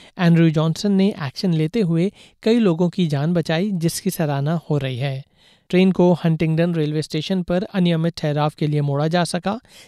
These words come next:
जिससे आपातकालीन सेवाओं को तुरंत कार्रवाई करने का मौका मिला।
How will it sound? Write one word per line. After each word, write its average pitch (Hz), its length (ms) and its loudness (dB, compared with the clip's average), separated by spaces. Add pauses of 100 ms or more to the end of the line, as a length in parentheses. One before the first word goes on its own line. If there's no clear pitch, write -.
(120)
जिससे 170 240 2
आपातकालीन 160 760 0
सेवाओं 160 380 -2
को 185 200 -2
तुरंत 208 340 0
कार्रवाई 151 340 0
करने 143 300 -2
का 185 180 -2
मौका 143 340 -2
मिला। 135 260 -4